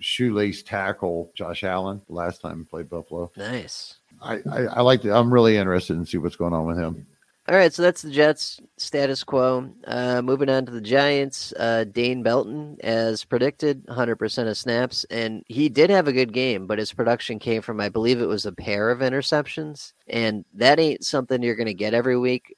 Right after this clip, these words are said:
Speaker 2: uh, so just keep that in mind. Uh, if the tackle floor isn't there, then nothing's there.
Speaker 1: Right, now he's questionable with, uh, what is it, clavicle?
Speaker 2: Oh,
Speaker 1: Clavicle?
Speaker 2: okay, yeah.
Speaker 1: Yeah,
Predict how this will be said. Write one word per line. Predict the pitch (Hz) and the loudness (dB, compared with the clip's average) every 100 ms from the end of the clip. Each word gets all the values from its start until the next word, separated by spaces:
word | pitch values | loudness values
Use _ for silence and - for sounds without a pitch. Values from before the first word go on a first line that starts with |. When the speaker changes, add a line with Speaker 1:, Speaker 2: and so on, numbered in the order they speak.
| - | -6
Speaker 2:
uh, | 104 104 101 | -2 0 -2
so | 92 104 | -4 -6
just | 113 - | -6 -4
keep | 131 113 | -4 0
that | 117 107 | 0 0
in | 101 | -4
mind. | 101 110 117 120 | -2 -2 -2 -4
Uh, | - - - | -6 -4 -4
if | 107 | -4
the | 110 | -4
tackle | - 117 117 131 | 2 2 2 -2
floor | - 127 127 | 2 4 4
isn't | 127 135 123 | 2 -4 0
there, | 131 131 127 | 4 4 4
then | 113 104 98 _ | 0 -2 -6 _
nothing's | 120 131 139 104 92 | 2 4 4 -2 -4
there. | - 90 69 - _ _ - | -8 -8 -10 -16 _ _ -16
Speaker 1:
Right, | 104 101 | -14 -12
now | 92 110 120 | -6 -2 -2
he's | 104 92 | -4 -8
questionable | - 120 120 117 107 85 80 82 _ - | -4 0 0 0 -4 -4 -6 -10 _ -2
with, | 107 104 - - | -2 -2 -12 -10
uh, | 58 64 62 69 | -8 -6 -8 -8
what | 64 101 104 | -12 -12 -10
is | 101 90 | -10 -10
it, | 82 _ | -14 _
clavicle? | - 85 98 127 131 139 - _ - | -10 -6 -2 -2 -2 -4 -6 _ -4
Speaker 2:
Oh, | |
Speaker 1:
Clavicle? | 110 151 160 92 | 4 4 4 2
Speaker 2:
okay, | - 147 123 139 - | 0 0 -2 -2 -10
yeah. | - 101 120 87 | -4 0 0 -4
Speaker 1:
Yeah, | 87 | -6